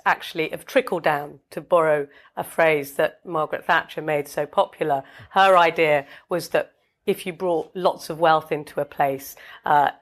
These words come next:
you created a finance centre in Docklands, for example, all the wealth would trickle down to the poorest parts that need it the most. The whole sort of rising tide floats all boats idea.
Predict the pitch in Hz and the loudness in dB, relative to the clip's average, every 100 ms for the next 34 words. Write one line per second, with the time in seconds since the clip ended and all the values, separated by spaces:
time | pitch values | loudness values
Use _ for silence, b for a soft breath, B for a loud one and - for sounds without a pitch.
0 | _ 180 160 - 160 151 - 151 - - | _ -18 -8 0 2 2 -2 -4 -4 -4
1 | 160 147 - 156 151 139 - - 147 - | -4 -2 -2 0 0 -4 -6 -6 -6 -4
2 | 143 139 135 180 175 - 147 139 151 143 | -6 -4 0 0 0 -6 -10 -8 -12 -6
3 | 151 147 - 139 - 180 165 156 175 160 | -4 -4 -6 -10 -6 -4 -2 0 2 2
4 | 151 - B B - 165 - 190 175 170 | 0 -10 B B -12 -8 -4 -2 -2 0
5 | 160 147 143 - 151 - 175 156 156 - | 0 -2 -6 -10 -10 -6 0 0 -2 0
6 | 160 151 - - 175 - - 160 151 139 | 2 2 0 -8 -8 -8 -12 -10 -8 -6
7 | 156 156 143 131 - B B - 165 160 | -4 -2 -4 -6 -18 B B -6 0 0
8 | 151 170 160 139 165 156 147 143 139 - | -2 -10 -10 0 2 4 0 -8 -8 0
9 | 165 156 151 - B - 185 160 - 160 | 2 2 -4 -14 B -2 0 0 -2 -8
10 | 147 180 156 - - - 156 151 156 135 | 0 2 2 -2 -10 -4 -2 0 0 -2